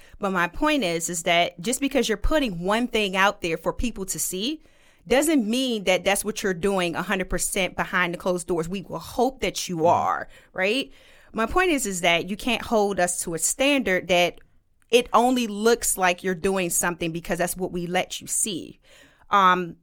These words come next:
Speaker 1: not saying that that's what people are doing. Again, I just wanna just make that point.
Speaker 2: Mm-hmm.
Speaker 1: My point to podcasters is that talk about what you want to talk about on your show.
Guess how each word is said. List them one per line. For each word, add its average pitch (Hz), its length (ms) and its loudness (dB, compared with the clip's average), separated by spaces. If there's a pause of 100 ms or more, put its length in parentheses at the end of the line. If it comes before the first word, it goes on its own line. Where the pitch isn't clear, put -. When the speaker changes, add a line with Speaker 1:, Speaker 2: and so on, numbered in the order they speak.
(160)
Speaker 1:
not 233 280 4
saying 226 280 2
that 202 120 -2
that's 190 180 0
what 170 80 -6
people 170 200 -4
are 147 120 -2
doing. 175 340 0
Again, 165 580 -2 (400)
I 185 100 6
just 190 220 -2
wanna 185 200 0
just 175 200 -4
make 180 240 -2
that 151 220 -4
point. 190 360 -4
Speaker 2:
Mm-hmm. 104 140 -14 (420)
Speaker 1:
My 196 160 -2
point 220 480 -2
to - 200 -2
podcasters 185 720 2
is 170 140 -8
that 160 300 0
talk 285 320 2
about 214 400 4
what 190 340 2
you 196 260 -6
want 165 340 -4
to 175 240 -8
talk 214 360 -2
about 131 400 -4
on 185 220 -2
your 170 140 -4
show. - 560 -4